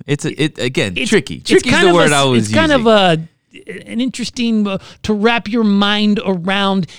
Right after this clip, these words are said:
Speaker 2: getting what you want. We want the government to be involved to make sure that we have the freedoms to do what we want.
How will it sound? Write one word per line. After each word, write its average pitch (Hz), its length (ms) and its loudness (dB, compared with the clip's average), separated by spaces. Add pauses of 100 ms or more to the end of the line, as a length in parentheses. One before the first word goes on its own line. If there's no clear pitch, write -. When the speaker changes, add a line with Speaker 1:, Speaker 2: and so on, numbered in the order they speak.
(140)
Speaker 2:
getting 233 320 0
what 226 240 0
you 214 120 2
want. 185 640 0
We 208 160 0
want 202 320 -2
the 196 80 -2
government 240 560 -2
to 220 100 -2
be 214 180 -4
involved 185 600 0
to 214 80 -2
make 196 220 -6
sure 208 180 -4
that 175 160 -4
we 247 180 -6
have 233 140 -10
the 190 80 -8
freedoms 190 480 -6
to 196 120 -12
do 196 180 -6
what 175 160 -6
we 175 180 -8
want. 160 540 -8